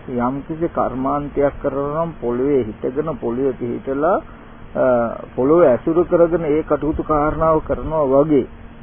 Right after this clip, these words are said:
මේ සුතවත් ආර්ය ශ්‍රාවකයා මේ නිවන්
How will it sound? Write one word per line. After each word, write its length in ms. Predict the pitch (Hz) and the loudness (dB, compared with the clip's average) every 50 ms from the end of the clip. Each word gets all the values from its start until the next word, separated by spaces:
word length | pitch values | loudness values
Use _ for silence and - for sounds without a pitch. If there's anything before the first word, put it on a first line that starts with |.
| - - - - - - - - | -20 -20 -20 -20 -20 -16 -12 -8
මේ 520 | 127 131 143 156 165 170 170 160 143 123 - - - - - - - - - | -6 -2 0 0 2 2 0 0 -2 -4 -8 -12 -16 -18 -18 -18 -18 -18 -16
සුතවත් 440 | - 131 110 143 143 147 139 - | -14 -6 -2 0 2 2 2 0
ආර්ය 400 | 85 117 123 123 131 135 139 139 | -2 -2 0 0 0 0 0 0
ශ්‍රාවකයා 1400 | 120 - - 131 127 135 135 135 139 135 - - 160 165 165 - - - - - - - - - - 170 175 180 202 220 208 - | 0 -2 -2 0 2 2 2 2 0 -2 -4 -4 -2 -2 -2 -4 -6 -10 -20 -20 -18 -20 -18 -14 -12 -10 -8 -6 -6 -6 -8 -8
මේ 280 | - 139 135 143 139 135 | -8 -8 -6 -6 -6 -4
නිවන් 560 | 127 123 123 139 147 147 147 147 147 147 | -4 -2 0 2 2 2 2 0 -4 -8